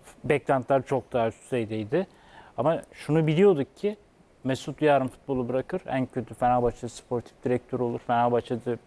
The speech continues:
profesyonel bir yönetici olur. Şimdi Mesut bu hareketiyle bunu da biraz engelliyor gibi geldi bana. Yani herhalde Ali Bey'in dediği gibi kafasında başka işler var. Yani oraya odaklanacak gibi geliyor.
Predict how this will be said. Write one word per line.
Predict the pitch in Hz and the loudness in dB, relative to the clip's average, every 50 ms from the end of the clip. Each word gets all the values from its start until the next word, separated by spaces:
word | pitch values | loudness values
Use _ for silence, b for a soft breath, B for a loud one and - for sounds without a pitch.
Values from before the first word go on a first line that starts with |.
| _ | _
profesyonel | - - 117 - - 117 - 127 123 120 117 | -6 -6 -4 -4 -4 -4 0 0 0 2 2
bir | 123 | 2
yönetici | 120 120 123 123 113 - 117 120 | 2 2 0 0 -4 -6 -4 -2
olur. | 127 123 117 117 127 - - B B B B B B B B B B B B B | -2 0 0 -2 -4 -6 -8 B B B B B B B B B B B B B
Şimdi | - - 117 113 | -12 -6 -4 -4
Mesut | 113 113 - 202 185 - | -4 -4 -4 -4 -4 0
bu | 127 120 | 2 2
hareketiyle | 120 123 156 147 - 180 170 - 240 240 220 165 127 113 | 4 4 2 2 0 -2 -2 0 0 2 2 2 0 0
bunu | 120 123 139 180 | -2 0 0 4
da | 220 240 180 - - _ - | 4 2 2 2 -4 _ 0
biraz | 135 127 117 110 - - - - - - - | 2 2 2 0 -2 -10 -14 -16 -14 -10 -8
engelliyor | 127 123 120 117 120 123 117 117 113 117 113 | -6 -4 -2 0 0 2 2 2 0 0 -2
gibi | 104 107 113 117 104 | -2 -4 -4 -4 0
geldi | 123 117 107 104 104 104 | 0 0 0 -2 -4 -4
bana. | 107 107 104 110 | -4 -4 -2 0
Yani | 117 127 135 139 139 143 135 - B B B B B B B B | 2 4 4 4 4 2 0 -4 B B B B B B B B
herhalde | - 185 226 220 196 170 156 165 185 139 | 2 4 6 6 6 4 4 2 0 0
Ali | 151 160 170 170 160 | 2 2 2 2 2
Bey'in | 165 170 170 | 0 0 0
dediği | 160 170 160 165 165 143 | 0 0 2 2 0 0
gibi | 143 131 147 | 0 -2 -2
kafasında | - - 139 - 147 131 - 160 147 | -2 -2 -2 -2 -2 -4 0 2 4
başka | 143 135 - - - 151 | 4 2 2 0 -4 -4
işler | 127 - - 127 117 | -4 -2 -2 -2 -2
var. | 110 107 120 139 - 120 | -2 -2 -4 -6 -4 -4
Yani | 127 123 127 131 | -2 0 0 2
oraya | 131 139 143 139 139 135 - | 2 4 4 4 4 2 2
odaklanacak | - 131 117 120 117 - - 127 117 113 107 120 120 110 - | 0 -2 -2 -2 -4 -4 -4 -6 -4 -4 -2 -4 -4 -4 -4
gibi | - 123 113 127 | -6 -6 -4 -2
geliyor. | 120 120 113 117 113 110 | 0 0 0 0 -2 -4